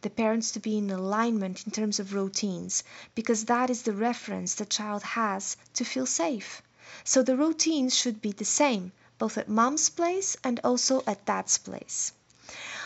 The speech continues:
I asked Manu what are the main mistakes she has witnessed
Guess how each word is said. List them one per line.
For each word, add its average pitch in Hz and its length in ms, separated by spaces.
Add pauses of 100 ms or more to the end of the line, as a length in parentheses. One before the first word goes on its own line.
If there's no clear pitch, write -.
(180)
I 277 140
asked 370 280
Manu 240 540
what 240 280
are 262 140
the 254 120
main 269 440
mistakes 214 680
she - 180
has 214 280
witnessed 208 600